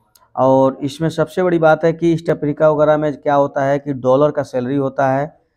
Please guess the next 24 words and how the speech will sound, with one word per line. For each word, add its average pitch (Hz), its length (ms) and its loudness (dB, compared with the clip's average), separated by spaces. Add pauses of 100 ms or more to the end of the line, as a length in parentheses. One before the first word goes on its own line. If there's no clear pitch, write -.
(300)
और 123 440 2
बहुत 131 460 0
अच्छा 147 520 4
इसमें 139 800 -2 (160)
सैलरी 127 320 -2
वगैरह 135 260 2
उठता 131 360 2
है, 123 260 -2 (380)
लेकिन 170 280 0
इसमें 190 260 0
अप्लाई 180 380 4
करने 175 320 2
से 165 120 -6
पहले 160 320 2
वेजिटेरियन, 156 920 2
शुद्ध 180 420 -2
शाकाहारी 151 760 0
वाले 151 260 2
भाई 123 300 -4
ही 175 240 -2
अप्लाई 120 360 0
कर 117 140 -10
सकते - 360 -18
हैं। 98 240 -18